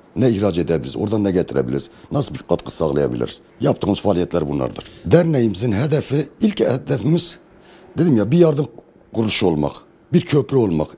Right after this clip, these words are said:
iş adamlarımız arasındaki diyalogu sağlamak. Gaziantep'e nasıl daha faydalı olabiliriz? Nasıl iş adamlarımızı daha fazla tanıtabiliriz? Veya dışarıdaki iş adamlarımızdan ne kadar daha burada, e, oradaki işleri buraya taşımak için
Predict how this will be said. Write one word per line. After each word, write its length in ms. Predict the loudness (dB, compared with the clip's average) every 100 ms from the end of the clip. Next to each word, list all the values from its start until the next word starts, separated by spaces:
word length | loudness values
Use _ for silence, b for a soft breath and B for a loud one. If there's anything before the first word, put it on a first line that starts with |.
| -2
iş 160 | 0
adamlarımız 540 | 2 0 -2 -2 -2 -2
arasındaki 760 | -2 -2 -2 -4 -2 -4 0
diyalogu 320 | 2 4 2
sağlamak. 500 | 0 0 2 0 -2 -8 B B B B B
Gaziantep'e 500 | 0 2 2 0 0
nasıl 180 | 0 0
daha 80 | -2
faydalı 400 | 2 2 2 0
olabiliriz? 580 | 2 0 0 -4 -6 -6
Nasıl 260 | -2 -2 0
iş 120 | -4
adamlarımızı 480 | -2 -2 -2 -2 -2
daha 120 | -2
fazla 300 | -2 -2 -2
tanıtabiliriz? 680 | -2 -2 0 0 -2 -4 -8 B B B B 0
Veya 280 | 2 4 2
dışarıdaki 720 | 0 0 0 -2 -4 -6 -6
iş 160 | -2 0
adamlarımızdan 680 | 0 0 0 -2 -2 0
ne 60 | 0
kadar 360 | -2 -2 -2 0
daha 240 | -2 -2 B B B B
burada, 440 | 0 2 2 0 -2 B B B -8
e, 60 | -6 -6 -10 -12 0
oradaki 600 | 2 4 0 0 0 -2 -8 _ _ _ -4 0
işleri 360 | 2 2 2
buraya 140 | 2 2
taşımak 500 | 0 0 0 -2 -4
için 240 | -4 -6